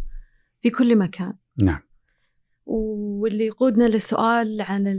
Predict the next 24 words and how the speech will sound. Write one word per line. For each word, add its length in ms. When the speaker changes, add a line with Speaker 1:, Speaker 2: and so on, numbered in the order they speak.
Speaker 1:
التليسايكايتري 1000
والدمج 920
الرقمي، 520
التحول 380
الرقمي. 540
ف-، 40
فكنا 280
نتساءل، 540
هل 420
التحول 640
الرقمي 440
هذا 180
كان، 340
يعني، 400
هو، 440
أنا 100
عارفة 240
إنه 60
يمكن 240
مخطط 420
له 120
قبل 440
كورونا، 460
لكن 440